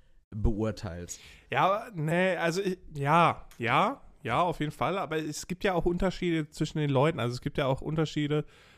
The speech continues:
Speaker 2: ähm, bei Leuten in meinem Alter. So, weißt du? Und wenn ich jetzt zum Beispiel meine,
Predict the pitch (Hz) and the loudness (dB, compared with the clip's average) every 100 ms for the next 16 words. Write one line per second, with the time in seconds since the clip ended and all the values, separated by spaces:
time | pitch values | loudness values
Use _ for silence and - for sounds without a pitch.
0 | _ - - 143 131 135 131 - 123 127 | _ -20 -6 0 2 0 -4 0 2 2
1 | 156 143 139 135 139 156 - - 139 120 | 0 -2 -2 2 2 2 0 -2 -2 -2
2 | 117 120 - - - - - 110 113 117 | -4 -6 -14 -18 -18 -18 -6 -2 0 2
3 | 135 - 185 196 - 139 147 160 165 - | 2 2 2 0 0 2 2 2 0 0
4 | 160 156 151 147 143 135 | -2 2 2 4 2 0